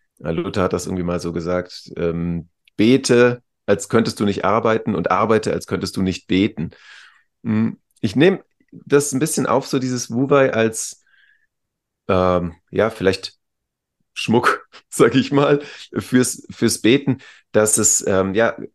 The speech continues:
Körperübungen sind, die, oder, oder das, was ich jetzt von dir gelernt habe, ja, was du jetzt ein bisschen beschrieben hast,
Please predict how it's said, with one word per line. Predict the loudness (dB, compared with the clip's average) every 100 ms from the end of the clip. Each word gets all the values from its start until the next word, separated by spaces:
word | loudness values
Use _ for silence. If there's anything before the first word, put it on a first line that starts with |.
| _
Körperübungen | 0 0 4 2 2 0 -2 -4
sind, | -2 -2 -2 -6 -14 -6
die, | -2 0 -2 -6 _ _ _ _ _ _ _ _ _ _ _ _ _ _ _ -4
oder, | -2 0
oder | 2 2
das, | 2 0
was | 0
ich | -2
jetzt | -4 -4
von | -4
dir | -2
gelernt | -2 -2 -2
habe, | -4 -2
ja, | -2 -2
was | -4
du | -6
jetzt | -8 -10
ein |
bisschen | -12 -8 -6
beschrieben | -4 0 2 2
hast, | 0 -4